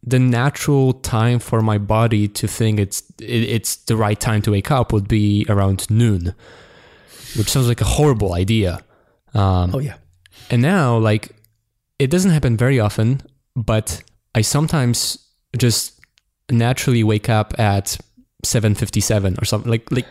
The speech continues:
Speaker 1: so close to when my alarm clock would, would be ringing. And, and, s-, and I get so consistent that, um, sometimes when I deliberately make the alarm clock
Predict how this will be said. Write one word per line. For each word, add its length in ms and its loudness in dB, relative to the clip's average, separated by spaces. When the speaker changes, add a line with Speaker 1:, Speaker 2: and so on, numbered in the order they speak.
Speaker 1:
so 460 0
close 640 0
to 160 0
when 320 2
my 420 2
alarm 220 2
clock 280 -6
would, 180 -2
would 80 -2
be 100 2
ringing. 400 0
And, 260 0
and, 100 2
s-, 220 -4
and 180 0
I 60 -2
get 160 2
so 180 0
consistent 640 0
that, 240 0
um, 560 0
sometimes 480 0
when 140 2
I 80 2
deliberately 960 0
make 300 2
the 80 2
alarm 260 2
clock 500 -2